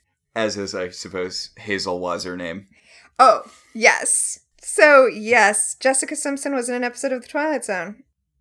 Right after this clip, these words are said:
Speaker 2: So it seemed.
Speaker 1: Also, The Twilight Zone gets rebooted a lot.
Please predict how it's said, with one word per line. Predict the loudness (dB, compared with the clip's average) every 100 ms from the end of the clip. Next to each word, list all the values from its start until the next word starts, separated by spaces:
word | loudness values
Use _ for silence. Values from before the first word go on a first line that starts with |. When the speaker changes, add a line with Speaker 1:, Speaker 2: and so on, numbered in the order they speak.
| _
Speaker 2:
So | -6 -4 -2
it | -6
seemed. | -8 -10 -12 -16 _ _ _
Speaker 1:
Also, | -8 -8 -10
The | -14
Twilight | -16 -16 -14 -14 -14
Zone | -14
gets | -14 -14
rebooted | -14 -10 -10 -8 -10
a | -12
lot. | -14 -12 -8 -8 -12